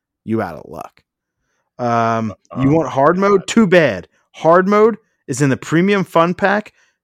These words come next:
Speaker 1: and the digital deluxe edition only. So, like, you're paywalling hard mode. So, uh, this is, it's bad business practice. Publishers just gotta go fuck it up any way they can. Sega,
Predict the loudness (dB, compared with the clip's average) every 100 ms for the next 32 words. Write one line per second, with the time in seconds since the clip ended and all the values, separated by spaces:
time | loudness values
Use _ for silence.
0 | _ _ 0 0 0 0 0 0 0 0
1 | 0 0 -2 -4 -12 -10 -10 -12 -14 -16
2 | -18 -20 _ _ _ -12 -4 -2 -2 -4
3 | -10 _ _ _ _ 0 0 0 -2 2
4 | 4 4 2 0 -2 -6 -10 -14 _ _
5 | _ _ -20 -6 2 4 4 -2 -8 -10
6 | -12 -18 _ _ _ _ _ _ _ _
7 | -12 0 2 2 -2 _ _ _ _ _
8 | -20 -14 -2 2 2 0 -4 -4 -8 -6
9 | -8 -4 -2 0 0 0 -4 -6 -10 -6
10 | -6 -4 -8 -12 -16 _ _ -4 -2 -2
11 | -4 -8 -8 -6 -4 -6 -10 -4 -4 -2
12 | -4 -6 -6 -8 -4 -4 -4 -6 -8 -10
13 | -10 -14 _ -18 -8 -4 -2 -2 -6